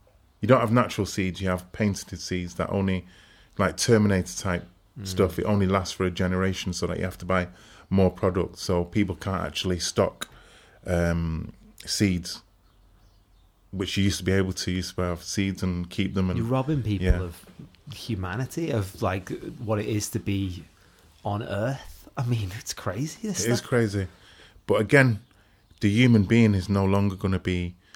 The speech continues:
Speaker 1: something that is, like, your ident-, what, the way, the way I've looked at some of the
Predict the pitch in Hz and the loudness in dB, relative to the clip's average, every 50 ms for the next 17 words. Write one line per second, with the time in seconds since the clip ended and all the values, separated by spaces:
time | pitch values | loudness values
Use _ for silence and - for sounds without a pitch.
0 | - _ _ - - - 92 82 - - 92 90 90 90 87 87 - - _ _ | -20 _ _ -6 -2 -2 -2 -2 0 -2 -2 0 0 0 -2 -4 -6 -10 _ _
1 | _ _ _ - 104 90 90 85 80 - - - _ - - - _ - 113 104 | _ _ _ -8 -4 -4 -2 -2 -4 -8 -14 -18 _ -20 -20 -20 _ 0 2 2
2 | 104 117 127 151 147 135 139 147 143 131 143 143 135 127 113 - - - 107 113 | 4 8 8 8 8 8 6 4 4 4 4 4 4 2 0 -2 -8 -6 -2 0
3 | 139 - - - - - - - 120 131 170 175 160 160 - - - - - - | 0 0 -2 -8 -10 -10 -2 2 6 8 10 10 8 6 2 -6 -16 -16 -10 4
4 | 127 160 175 160 160 180 160 131 - 151 117 117 - 143 127 123 123 120 107 | 8 8 8 10 10 8 6 6 4 0 0 2 2 2 4 6 6 6 6